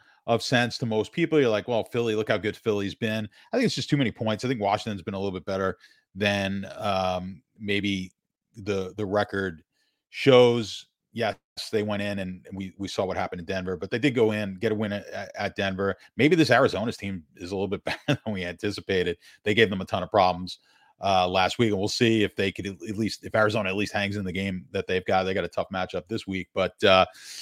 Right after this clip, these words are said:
yeah, I think eight and a half, you know, divisional game, I, I think they'll keep it a little bit closer than, uh, than the eight and a half. So I'll, I'll take my chances on that line, and, and I think the line,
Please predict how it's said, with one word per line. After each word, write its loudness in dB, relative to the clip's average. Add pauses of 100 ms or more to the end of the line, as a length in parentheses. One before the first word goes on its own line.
(320)
yeah, 10
I 12
think 8
eight 10
and 6
a 10
half, 10
you 2
know, 4 (320)
divisional 6
game, 8
I, 0
I 4
think 2
they'll 6
keep 2
it 6
a 2
little 6
bit 0
closer 0
than, -4
uh, -4 (240)
than -2
the -2
eight 0
and -8
a 0
half. -2
So 0
I'll, 0
I'll 0
take 0
my -2
chances -2
on -2
that -2
line, 0
and, -4
and 2
I 0
think -4
the 2
line, 4